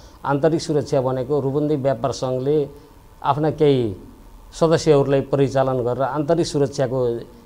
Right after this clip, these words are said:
जिम्मेवारी दिएको छ भने बाह्य सुरक्षामा राज्यका सरकारवाला निकायहरूसँग समन्वय गरेर उहाँहरूसँग पनि सुरक्षाको, अ, माग गर्ने र उहाँहरूलाई पनि सुरक्षामा, अ,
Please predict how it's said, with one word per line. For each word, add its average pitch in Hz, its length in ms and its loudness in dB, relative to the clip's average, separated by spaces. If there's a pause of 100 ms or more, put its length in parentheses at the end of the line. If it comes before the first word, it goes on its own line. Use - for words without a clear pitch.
जिम्मेवारी 139 720 0 (520)
दिएको 143 420 4
छ 131 120 -4
भने 139 480 0 (440)
बाह्य 147 320 6
सुरक्षामा 127 800 -2 (140)
राज्यका 135 680 0
सरकारवाला 139 640 2
निकायहरूसँग 123 880 -2
समन्वय 120 460 -4
गरेर 113 220 -4
उहाँहरूसँग 135 640 -4
पनि 139 360 -4 (380)
सुरक्षाको, 139 680 2 (480)
अ, 110 320 -4 (380)
माग 135 360 2
गर्ने 135 380 4
र 160 40 2
उहाँहरूलाई 147 420 2
पनि 147 120 0
सुरक्षामा, 135 960 -2 (300)
अ, 113 320 -4